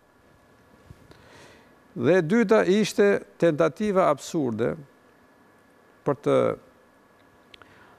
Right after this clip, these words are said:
që kjo ishte shpike, pastaj morën një fjali të Leninit, një fjali që kishte thënë dikur ai,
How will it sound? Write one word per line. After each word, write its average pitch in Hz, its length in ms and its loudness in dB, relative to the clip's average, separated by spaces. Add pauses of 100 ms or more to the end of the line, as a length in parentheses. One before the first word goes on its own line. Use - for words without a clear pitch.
(840)
që 139 160 -8
kjo 135 140 0
ishte 123 160 -4
shpike, 131 340 -2
pastaj 101 300 -2
morën 143 240 0
një 185 140 0
fjali 185 400 0
të 147 100 -6
Leninit, 139 420 0
një 190 160 0
fjali 190 440 0
që 156 100 0
kishte 139 140 -6
thënë 151 160 0
dikur 131 260 0
ai, 156 60 0